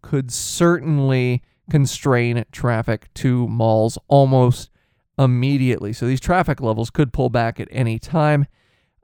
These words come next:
Obviously, macroeconomic uncertainty, but you look at covid waves, news media has been noting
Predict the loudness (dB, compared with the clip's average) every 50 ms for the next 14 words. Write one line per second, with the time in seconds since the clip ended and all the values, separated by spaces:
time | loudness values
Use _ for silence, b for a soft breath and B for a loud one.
0 | _ -6 0 0 2 4 2 2 2 2 0 2 2 0 0 0 -2 -2 -2 -2
1 | -2 -4 -4 -4 -4 -6 -6 -8 -10 -8 -4 -2 -2 0 0 0 -2 0 2 2
2 | 0 0 -2 -4 -10 -6 -2 -2 0 2 0 0 -2 -2 -6 -6 _ _ -10 0
3 | 2 2 2 4 2 0 2 2 2 2 2 2 2 2 0 0 2 2 4 4
4 | 2 2 0 0 0 0 2 2 2 2 2 0 0 0 0 0 2 4 4 4
5 | 4 4 2 0 -2